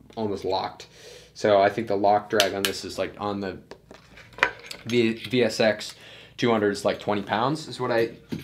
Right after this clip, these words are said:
got, I got a read of. So, um, yeah. So there you go. That's what I'm gonna be setting up, um, if I'm gonna be fishing. Uh, man, I'm, like, whacking everything here. Uh, is what I'm gonna be,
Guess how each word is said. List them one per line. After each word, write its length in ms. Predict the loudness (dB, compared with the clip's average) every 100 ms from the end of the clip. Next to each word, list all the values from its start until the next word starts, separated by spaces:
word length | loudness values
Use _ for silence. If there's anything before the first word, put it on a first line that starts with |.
| -16 -10
got, 280 | 2 4 4
I 140 | -2
got 260 | -2 0 2
a 40 |
read 280 | 2 0 2
of. 280 | 2 0 -6 -14
So, 400 | -4 -2 -2 -6
um, 280 | -10 -14 -18 -14
yeah. 160 | -14 -14 -20 -20 -20 -20 -20 -20 -20 _
So 220 | 0 2
there 400 | 4 4 4 6
you 140 | 6 6
go. 300 | 4 4 -2
That's 320 | 2 2 2 2
what 140 | 2
I'm 140 | 2
gonna 160 | 0 0
be 360 | 0 0 -2 -6 _
setting 400 | -4 0 2 2
up, 260 | -2 -4 -10 _
um, 400 | -6 -6 -8 -14 _ _
if 140 | -12 -8
I'm 100 | -6
gonna 160 | -6
be 60 | -6
fishing. 560 | -4 -4 -2 -4 -6 -8
Uh, 320 | -8 -8 -10 -16 _ -20 -14
man, 240 | -10 -10
I'm, 80 | -10
like, 180 | -14 -8
whacking 380 | -6 -6 -8 -12
everything 340 | -12 -14 -12
here. 240 | -10 -12 -14 -20 -20 _
Uh, 220 | 4 4 2 -6
is 160 | -2
what 140 | 2 2
I'm 100 | 4
gonna 140 | 2
be, 240 | 0 -4